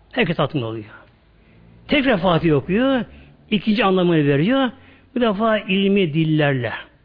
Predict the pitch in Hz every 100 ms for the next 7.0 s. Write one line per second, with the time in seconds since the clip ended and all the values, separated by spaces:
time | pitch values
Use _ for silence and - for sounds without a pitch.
0 | _ _ - 139 131 135 131 135 123 156
1 | 139 151 131 127 135 131 127 117 139 220
2 | 220 - - - - _ - 180 - 160
3 | 143 156 151 147 160 151 156 151 156 151
4 | 135 - 160 160 160 160 156 156 156 156
5 | - 165 160 165 160 156 156 165 - 165
6 | 170 - 156 156 147 180 165 156 175